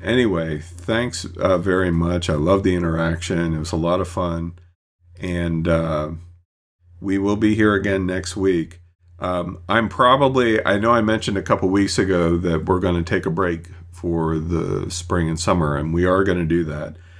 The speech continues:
I think, uh, what my current plan is, is to finish out April, which that, um, that would make April thirtieth, I guess, the last show for the spring.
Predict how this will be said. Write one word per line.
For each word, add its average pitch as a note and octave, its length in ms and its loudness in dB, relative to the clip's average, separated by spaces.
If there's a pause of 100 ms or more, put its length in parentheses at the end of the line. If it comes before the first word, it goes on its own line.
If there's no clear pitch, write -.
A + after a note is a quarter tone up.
(340)
I F2 100 -2
think, A2+ 520 -4
uh, G2 320 4
what F#2 760 -2 (140)
my F2+ 280 -4
current A#2+ 540 -4
plan G2+ 440 -2
is, E2 580 -4 (760)
is F#2 480 0
to F#2 240 2
finish G#2 460 -2
out G#2 180 2
April, B2+ 640 -2 (160)
which - 640 -4
that, F#2 360 0
um, E2+ 360 0
that F2 200 0
would F#2 140 -2
make E2+ 440 -2
April F2 280 -4
thirtieth, F#2+ 640 -4
I F#2 80 -4
guess, F#2 400 -4
the E2 160 -6
last D#2+ 640 -6 (120)
show E2 440 -4
for D#2 280 -2
the E2 140 -6
spring. F#2 560 -4